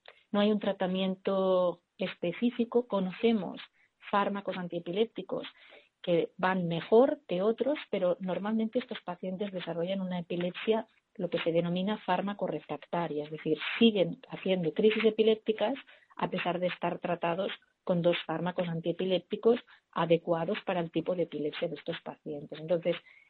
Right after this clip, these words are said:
este grupo de pacientes, los, los, los niños con síndrome de Dravet, además de, de la epilepsia,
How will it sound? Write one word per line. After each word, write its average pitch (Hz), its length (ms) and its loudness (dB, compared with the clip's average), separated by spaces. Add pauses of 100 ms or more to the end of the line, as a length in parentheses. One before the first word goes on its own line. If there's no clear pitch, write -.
(140)
este - 240 4
grupo 226 540 4
de 202 120 -6
pacientes, 247 600 -2
los, 180 140 -6 (140)
los, 165 240 -8
los 170 180 -6
niños 202 300 -6
con 175 260 -6 (100)
síndrome 196 360 -4
de 160 160 -2
Dravet, 208 420 -2 (760)
además 190 480 0
de, 226 580 6
de 190 100 -6
la 190 80 -6
epilepsia, 202 720 -6